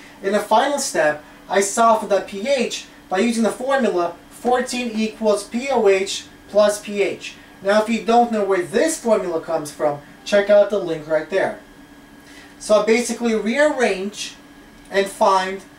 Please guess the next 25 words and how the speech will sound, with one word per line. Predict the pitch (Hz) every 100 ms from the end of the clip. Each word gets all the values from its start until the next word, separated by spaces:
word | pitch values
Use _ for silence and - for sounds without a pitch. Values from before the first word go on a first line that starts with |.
| - 180
my | 190 190
P | - 220
H. | 208 - - - - - - - - - - - 196
Now | 214
remember, | 233 240 240 247
the | 202
P | 185 240 226 247
H | 294 294 226
represents | 214 226 - 233 226
the | - 202
equivalence | 214 - 226 254 233 185
point, | - - 127 - - - - -
right? | 180 185 180 - -
It's | 190 196
the | -
point | 214 - 247 233 220
at | 190 180 175
which | 165 269 294 - - - - - -
all | 202 240 262
my | 233 214
acid | 214 254 277 220
has | 202 202
been | 220 202
completely | 233 220 - 247 254 233 220
neutralized | 208 269 302 240 196 175 147 143 143